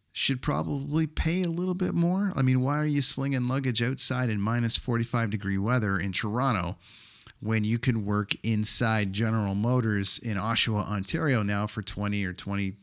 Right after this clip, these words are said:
you know, five bucks an hour? Why not? Every, every single industry in the world is short right now 'cause people have decided to move on and do their thing. Sure, there's still some people collecting unemployment and haven't gotten off their ass or done anything. Well, that's a,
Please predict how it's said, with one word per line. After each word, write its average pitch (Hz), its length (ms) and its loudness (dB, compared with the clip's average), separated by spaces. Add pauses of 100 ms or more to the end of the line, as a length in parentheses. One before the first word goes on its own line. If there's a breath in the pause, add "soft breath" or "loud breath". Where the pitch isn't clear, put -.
(220)
you 95 80 -6
know, 95 220 -4
five 95 260 -6
bucks 98 240 -4
an 87 80 -4
hour? 107 360 -2 (1080 loud breath)
Why 120 180 -4
not? 170 340 -2 (160)
Every, 135 320 0
every 151 380 -4
single 139 540 2
industry 110 600 2
in 104 120 -2
the 101 60 0
world 98 340 0
is 90 80 -2
short 104 320 0
right 85 180 -6
now 82 160 -6
'cause 95 180 -6
people 101 320 -4
have 101 120 -4
decided 95 480 -2
to 95 140 -4
move 90 340 -6
on 87 220 -4
and 90 100 -8
do 92 100 -6
their 87 120 -8
thing. 101 280 -6 (200 loud breath)
Sure, 165 280 2
there's 95 160 2
still 120 200 2
some 101 160 2
people 101 440 -4 (360 loud breath)
collecting 104 380 0
unemployment 95 580 -2
and 98 100 -4
haven't 92 180 -4
gotten 90 260 -6
off 87 200 -8
their 85 140 -6
ass 87 280 -4
or 90 60 -6
done 90 220 -4
anything. 90 440 -6 (380 loud breath)
Well, 107 200 0
that's 104 280 0
a, 98 60 -2